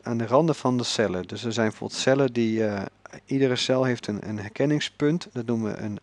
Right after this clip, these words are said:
antigen. En daaraan kan eigenlijk het lichaam de cel herkennen.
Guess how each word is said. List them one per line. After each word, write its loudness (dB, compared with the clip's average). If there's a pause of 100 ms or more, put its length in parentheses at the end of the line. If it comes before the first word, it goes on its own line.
antigen. 0 (640)
En 2
daaraan 6
kan -2
eigenlijk -2
het -4
lichaam 0
de -2
cel 0
herkennen. -2